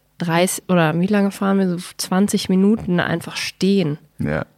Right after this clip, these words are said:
Speaker 2: Und
Speaker 1: Das
Speaker 2: unser
Speaker 1: ist echt
Speaker 2: Sohn
Speaker 1: schwierig für Kinder.
Speaker 2: macht das bei dir, ja, bei dir macht das auch, glaub ich, äh, wenn, nach der Kita in die Tram,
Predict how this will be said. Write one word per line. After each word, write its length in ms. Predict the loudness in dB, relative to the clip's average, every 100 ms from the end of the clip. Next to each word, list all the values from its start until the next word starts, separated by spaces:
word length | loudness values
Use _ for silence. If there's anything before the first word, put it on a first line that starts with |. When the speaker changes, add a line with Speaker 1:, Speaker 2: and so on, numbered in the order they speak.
| _
Speaker 2:
Und 120 | 0 2
Speaker 1:
Das 60 |
Speaker 2:
unser 140 | 4 4
Speaker 1:
ist 40 |
echt 80 | 2
Speaker 2:
Sohn 80 | 2
Speaker 1:
schwierig 420 | 2 2 2 0
für 80 | -2
Kinder. 460 | -4 -2 -2 0 -2
Speaker 2:
macht 160 | 0 0
das 160 | 0
bei 120 | 0
dir, 280 | 0 2 2
ja, 80 | 0
bei 140 | 0
dir 100 | 2
macht 160 | 0 0
das 140 | -2
auch, 180 | -2 0
glaub 200 | 0 0
ich, 220 | -2 -4
äh, 220 | -4 -4 -4 -8 -10 -8 -10 -12 -14
wenn, 340 | -10 -6 -4 -6
nach 400 | -4 -2 0 -2
der 140 | -2
Kita 420 | -6 -6 -2 0 0
in 220 | -2 -2
die 80 | -4
Tram, 500 | -2 2 2 0